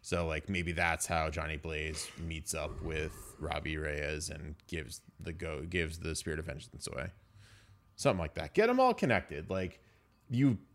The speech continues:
started connecting them for a reason. We were all down for it. That's what, like, launched all of these, like, this whole universe.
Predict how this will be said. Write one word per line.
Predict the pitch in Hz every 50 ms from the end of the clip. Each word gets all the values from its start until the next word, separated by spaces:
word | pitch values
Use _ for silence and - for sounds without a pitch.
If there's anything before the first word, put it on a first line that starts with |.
| - 127 104
started | - - 185 185 226 226
connecting | - - 196 180 170 - 185
them | 180 160
for | - - 151 127
a |
reason. | 107 87 92 101 98 85 78 98 95 92 92 -
We | 90 98 104
were | 101 101 110
all | 127 139 143 143
down | 113 123 113 101 104 101
for | 98 - - 101 98 98 98 101
it. | 101 95 - -
That's | 120 123 127 - -
what, | 120 117 110 104 - - -
like, | 85 95 98 90
launched | 85 82 85 92 95 98 95 90 - -
all | - 80 92 92 92
of | 87 80
these, | 85 87 85 85 85 85 80 76 - - - -
like, | 80 78 76 73 73 - -
this | - 87 -
whole | - 107 95
universe. | 85 85 101 104 87 76 78 78 80 82 - - -